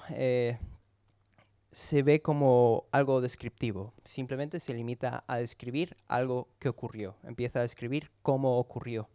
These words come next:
Pero en realidad, Génesis es mucho más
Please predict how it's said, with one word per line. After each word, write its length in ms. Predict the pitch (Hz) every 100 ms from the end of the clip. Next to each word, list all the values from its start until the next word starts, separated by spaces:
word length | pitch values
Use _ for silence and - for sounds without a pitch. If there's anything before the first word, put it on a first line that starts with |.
| _ _ _ - - - - _ _ _ _
Pero 200 | 143 139
en 40 |
realidad, 480 | 135 131 127 180 226 -
Génesis 460 | - 156 - 165
es 120 | 147 147
mucho 320 | 139 131 123
más 380 | 113 107 -